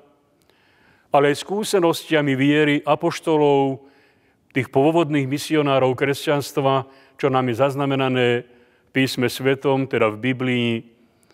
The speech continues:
s týmto, čo prežívame dnes. Rád by som to porovnal, e, z najprostejšieho dôvodu, že doba pôstna nás, e, vyzýva k zamysleniu sa nad sebou.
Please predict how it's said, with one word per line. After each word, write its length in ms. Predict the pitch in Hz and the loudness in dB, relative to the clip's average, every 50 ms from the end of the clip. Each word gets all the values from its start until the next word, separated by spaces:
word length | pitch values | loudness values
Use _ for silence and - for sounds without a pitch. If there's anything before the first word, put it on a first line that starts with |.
| _ _ _ | _ _ _
s 80 | - - | -8 -4
týmto, 280 | 240 262 233 - 202 | -2 0 2 0 0
čo 120 | - 190 - | 0 0 -2
prežívame 560 | 170 170 180 147 156 160 143 143 139 131 117 | -2 -2 -2 -2 -2 0 0 0 0 -2 -2
dnes. 520 | 113 120 113 98 82 - - - - - _ _ _ _ _ _ _ _ _ _ _ _ _ _ - - - - - | -2 -4 -4 -4 -6 -8 -12 -16 -18 -20 _ _ _ _ _ _ _ _ _ _ _ _ _ _ -20 -20 -20 -10 -4
Rád 240 | 139 170 240 226 | -2 -2 -2 -2
by 60 | 254 226 | -2 -2
som 120 | - 226 202 | -2 -2 0
to 120 | - 185 - | 0 -2 -2
porovnal, 560 | - 196 202 214 208 196 185 180 175 165 - - - - - - | 0 0 0 2 2 2 4 4 2 2 -2 -6 -14 -20 -18 -8
e, 240 | - 139 139 139 131 | -4 -2 0 0 -2
z 120 | - - 156 | -4 -6 -6
najprostejšieho 800 | 180 247 262 - - 196 190 - - 175 170 160 - 175 135 147 143 | -4 -4 -4 -2 0 0 -2 0 0 0 0 0 0 0 0 0 0
dôvodu, 360 | 120 131 139 131 139 135 135 139 | 0 0 0 2 0 0 -2 -2
že 160 | 120 139 135 | -4 -2 -2
doba 200 | 151 208 220 220 | -2 0 -2 -2
pôstna 640 | 208 - 185 208 240 226 - - 190 160 143 139 - - - - - - | -4 -4 -2 -2 -2 -2 -4 -4 -2 0 0 0 -2 -4 -10 -20 -14 -6
nás, 480 | 135 139 139 139 139 139 - - - 156 | -4 -2 0 0 0 -2 -4 -4 -2 0
e, 320 | 143 135 131 131 127 117 - - - - | 0 2 2 2 0 -2 -4 -10 -20 -14
vyzýva 840 | 151 202 254 269 226 190 208 196 185 160 147 156 151 147 127 - - - - | -8 -6 -4 -2 -2 0 0 0 0 2 2 2 2 2 0 -2 -8 -18 -20
k 60 | - 143 | -8 -4
zamysleniu 520 | 202 254 262 226 220 - - 180 185 180 | -4 -2 -2 -2 -4 -4 -2 0 0 0
sa 160 | - - 160 | 0 -2 0
nad 160 | 147 143 139 135 | 0 0 -2 -2
sebou. 480 | - - 139 123 113 98 90 87 - | -2 -2 -2 -2 -2 -4 -8 -10 -16